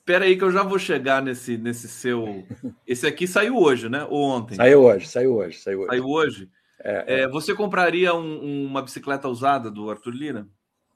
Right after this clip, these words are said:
Speaker 2: Não, não, não, não, de
Speaker 1: Não?
Speaker 2: jeito nenhum. De jeito nenhum. Eu acho que ele não tem bicicleta <laughs> usada. Ele só tem bicicleta nova, entendeu? Essas, eu soube que uma bicicleta dessas de corredor, de subida, custa mais,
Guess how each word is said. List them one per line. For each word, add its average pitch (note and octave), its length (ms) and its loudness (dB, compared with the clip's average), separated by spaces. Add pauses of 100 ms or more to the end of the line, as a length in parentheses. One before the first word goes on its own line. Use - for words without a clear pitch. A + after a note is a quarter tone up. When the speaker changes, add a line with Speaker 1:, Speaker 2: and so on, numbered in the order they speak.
(200)
Speaker 2:
Não, C3+ 280 2
não, D3 280 2
não, C#3+ 200 -2
não, C3 240 -2
de D3 60 -2
Speaker 1:
Não? F3 140 2
Speaker 2:
jeito - 200 -2
nenhum. C3+ 280 -4 (360)
De G2 100 -16
jeito C#3+ 260 -2
nenhum. B2+ 160 0
Eu D3 180 8
acho G3 220 6
que A3 80 2
ele G#3 100 2
não B3 180 2
tem A3 280 4
bicicleta B2 500 -6
<laughs> - 0 -
usada. - 480 -4 (1800)
Ele C3 160 0
só D3+ 180 4
tem E3+ 160 2
bicicleta F3 600 0
nova, C#3+ 500 4
entendeu? G#2+ 360 2
Essas, C3+ 320 0 (240)
eu D4+ 100 -2
soube B3+ 280 4
que - 80 -6
uma B3+ 120 0
bicicleta B2+ 800 0 (380)
dessas B2+ 400 -4
de G2+ 260 -18 (680)
corredor, A#2+ 600 -2
de G#2 140 -12
subida, A#2 400 -8
custa - 260 -10
mais, G#3+ 380 -4